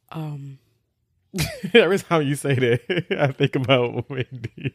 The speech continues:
Speaker 2: <laughs>
Speaker 1: What are we doing? We're doing, we're doing an album back and forth.
Speaker 2: Yes. So, okay.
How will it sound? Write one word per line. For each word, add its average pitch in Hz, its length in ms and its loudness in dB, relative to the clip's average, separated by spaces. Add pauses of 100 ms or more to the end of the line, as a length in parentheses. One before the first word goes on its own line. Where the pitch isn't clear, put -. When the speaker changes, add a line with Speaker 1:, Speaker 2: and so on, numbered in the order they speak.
Speaker 2:
<laughs> - 920 -6 (1040)
Speaker 1:
What 151 320 4
are 160 200 8
we 131 160 4
doing? 123 480 0
We're 139 120 4
doing, 139 340 4
we're 165 80 4
doing 170 220 8
an 127 180 0 (300)
album 147 340 4
back 123 240 -2
and 139 100 0
forth. - 540 -8 (160)
Speaker 2:
Yes. 110 420 0 (240)
So, 135 600 8 (1600)
okay. 131 760 4